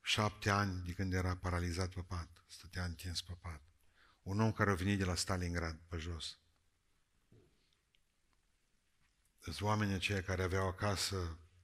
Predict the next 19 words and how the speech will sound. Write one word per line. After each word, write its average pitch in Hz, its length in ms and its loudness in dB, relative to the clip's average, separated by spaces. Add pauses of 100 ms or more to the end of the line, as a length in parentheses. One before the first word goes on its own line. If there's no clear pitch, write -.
(180)
un 90 140 -4
munte 95 280 0
de 80 160 -6
decorații 85 480 -2
pe 82 100 -8
care 85 160 -4
nu 87 80 -2
l-au 82 120 -4
purtat. - 520 -10 (920)
Și - 180 -8
trei 98 220 4
pensii 95 400 2
alimentare. 85 760 -2 (1500)
Vreau 98 220 4
să 95 100 -2
vă 90 120 -2
spun 95 240 -4
numai 92 220 -2
atât. - 380 -8